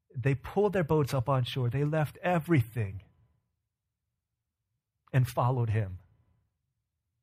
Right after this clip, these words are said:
What would it look like if we lived out Matthew six thirty-three, where Jesus said, "Seek first the kingdom of God and his righteousness, and all these things will be added unto you as well"?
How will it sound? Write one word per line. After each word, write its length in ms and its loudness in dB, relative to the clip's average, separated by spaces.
What 160 2
would 120 6
it 100 6
look 220 -2
like 260 4
if 280 2
we 200 4
lived 360 2
out 240 4
Matthew 380 2
six 300 0
thirty-three, 560 2
where 140 6
Jesus 340 2
said, 160 4
"Seek 340 0
first 360 2
the 80 2
kingdom 360 2
of 200 2
God 520 2
and 220 4
his 280 4
righteousness, 640 4
and 160 4
all 260 4
these 220 2
things 240 4
will 80 4
be 160 4
added 260 4
unto 280 2
you 80 4
as 160 2
well"? 380 -6